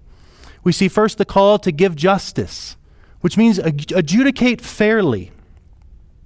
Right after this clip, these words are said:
Right the wrongs, and balance the scales for the disadvantaged. This presumes that we live in a world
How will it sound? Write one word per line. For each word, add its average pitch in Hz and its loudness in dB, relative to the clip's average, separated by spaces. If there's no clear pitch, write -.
Right 214 4
the 254 0
wrongs, 165 0
and 175 2
balance 196 2
the - -6
scales 147 0
for - -4
the 131 0
disadvantaged. 120 -4
This 196 0
presumes 220 2
that 185 2
we 190 0
live 214 4
in 220 0
a 196 4
world 180 2